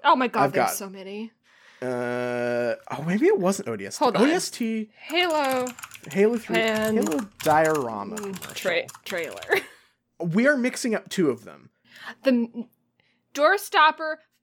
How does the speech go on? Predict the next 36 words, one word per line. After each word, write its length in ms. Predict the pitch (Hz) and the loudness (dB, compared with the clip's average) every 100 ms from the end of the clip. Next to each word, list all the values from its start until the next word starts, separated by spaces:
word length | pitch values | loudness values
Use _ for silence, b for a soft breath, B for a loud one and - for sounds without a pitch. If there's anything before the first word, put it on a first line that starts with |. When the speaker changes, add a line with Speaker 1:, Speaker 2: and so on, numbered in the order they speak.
| _ _ | _ _
Speaker 1:
five 400 | - 311 330 349 | -6 4 4 4
eight 160 | 269 220 | 0 -2
six 200 | - - | -8 -6
seven, 560 | 240 220 214 214 214 208 _ _ | -2 0 -2 -4 -8 -16 _ _
twelve 340 | 320 285 254 | 2 2 2
years 240 | 233 220 185 | 0 -2 -2
ago. 460 | 190 190 180 175 - | -6 -4 -4 -6 -8
The 120 | 202 | -4
music 500 | 214 233 240 233 202 - | 0 0 2 2 0 -4
is 120 | 202 | -6
amazing. 800 | 190 180 175 170 - 71 - 190 _ _ | -6 -8 -10 -12 -14 -14 -14 -18 _ _
Yes. 800 | - 185 - 1077 1077 - - - _ _ | -2 -2 2 2 2 2 -2 -8 _ _
<laughs> 180 | _ 269 | _ -2
I 100 | 370 | 0
get 160 | 403 | -2
chills 440 | - - 330 254 - | -6 -4 0 0 0
every 240 | 254 233 247 | -2 -2 -6
time 240 | 262 233 | -6 -4
I 60 | 220 | -2
watch 300 | 208 202 - | -2 -4 -6
this. 180 | 220 - | -8 -6
I 120 | 214 | -8
just 340 | 185 254 240 | -2 0 0
wish 200 | 247 214 | -2 -6
Halo 260 | - 202 196 | -6 -6 -8
three 240 | 190 196 | -8 -6
was 160 | 196 185 | -6 -4
as 140 | 196 - | -4 4
good 180 | 233 | 6
as 120 | 220 214 | 6 2
the 160 | 233 | -2
other 220 | 202 208 202 | -2 -2 -2
two, 320 | - 240 220 | -2 -2 -2
parentheses, 720 | - 233 240 311 294 311 294 | 0 4 4 4 0 0 2
story 400 | - - 185 175 | 2 2 2 0
mode. 540 | 143 117 127 156 185 | -4 -6 -2 -2 -2